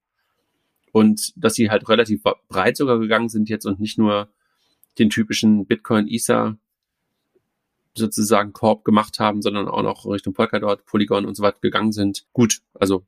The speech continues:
ich glaube, dass auch da wieder ist, glaube ich, kein reines Produkt, sondern ist halt eine Feature-Erweiterung für Raisin und deshalb sinnvoll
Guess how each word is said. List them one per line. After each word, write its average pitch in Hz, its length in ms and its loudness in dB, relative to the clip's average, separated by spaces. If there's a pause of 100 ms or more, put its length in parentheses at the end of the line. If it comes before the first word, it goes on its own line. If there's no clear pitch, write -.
(120)
ich 147 120 -10
glaube, 107 160 2
dass - 340 -4
auch 107 220 -2
da 110 240 0
wieder 120 340 2 (460)
ist, - 80 -6
glaube 110 160 2
ich, - 160 -10 (260)
kein 113 560 0 (540)
reines 107 240 0
Produkt, - 480 0
sondern 104 280 -2
ist - 140 -8
halt 107 220 0
eine 104 80 2
Feature-Erweiterung 107 920 0
für - 160 -2
Raisin 101 480 -2
und 98 220 -10
deshalb 95 300 -8 (220)
sinnvoll 101 720 0